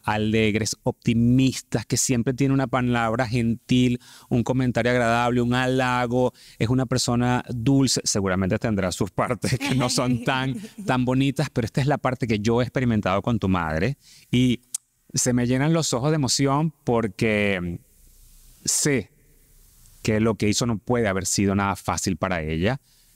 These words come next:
Speaker 1: Pero cuando te veo a ti realizada hoy por hoy, digo, "Guau, la verdad es que las madres latinas, uf, están hechas de un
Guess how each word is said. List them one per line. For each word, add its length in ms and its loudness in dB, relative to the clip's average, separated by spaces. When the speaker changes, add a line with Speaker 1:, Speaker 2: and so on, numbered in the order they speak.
Speaker 1:
Pero 380 2
cuando 400 0
te 140 -2
veo 120 2
a 60 0
ti 140 -2
realizada 600 0
hoy 100 0
por 200 -2
hoy, 260 -2
digo, 180 0
"Guau, 320 0
la 140 0
verdad 140 0
es 60 -8
que 100 -2
las 160 -8
madres 500 0
latinas, 760 0
uf, 300 -6
están 260 -2
hechas 360 -2
de 120 2
un 220 0